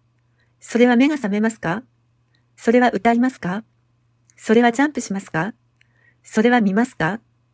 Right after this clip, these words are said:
それは旅行しますか？それは聞きますか？それは話しますか？T。それは話しますか？S。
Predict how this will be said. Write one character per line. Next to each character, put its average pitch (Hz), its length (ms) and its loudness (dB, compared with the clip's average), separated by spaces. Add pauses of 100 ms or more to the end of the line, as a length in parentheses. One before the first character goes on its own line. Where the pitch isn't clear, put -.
(380)
そ - 160 0
れ 240 80 4
は 247 80 2
旅 196 120 0
行 233 160 0
し 240 140 -6
ま 160 100 0
す - 100 -14
か？ 180 240 -6 (760)
そ - 180 0
れ 262 80 4
は 262 80 0
聞 - 180 -12
き - 100 -2
ま 277 100 0
す - 100 -10
か？ 175 240 -4 (680)
そ - 180 -4
れ 240 80 6
は 254 100 4
話 233 260 0
し 254 60 -4
ま 269 100 0
す - 100 -12
か？ 180 220 -4 (100)
T。 202 300 -6 (720)
そ - 160 2
れ 240 80 6
は 254 100 2
話 226 260 0
し 262 60 -4
ま 285 80 -2
す - 100 -12
か？ 190 340 -6
S。 - 320 -8